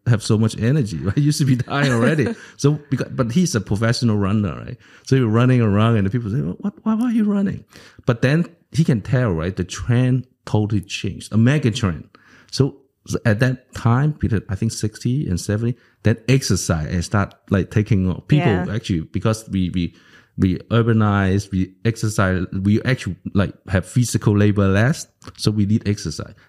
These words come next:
Speaker 1: That's how a, a kind of Nike created. So one, one thing, uh, then for all the potential aspiring founders, look at who, what's the mega trend.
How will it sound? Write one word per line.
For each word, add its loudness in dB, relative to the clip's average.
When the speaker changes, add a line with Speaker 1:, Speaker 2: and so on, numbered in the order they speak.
Speaker 1:
That's 2
how 0
a, 2
a 0
kind -2
of -10
Nike 2
created. 0
So 2
one, 2
one 4
thing, 2
uh, 0
then 2
for -2
all 0
the -2
potential 2
aspiring 2
founders, 0
look 2
at 0
who, 0
what's 0
the 2
mega 0
trend. -6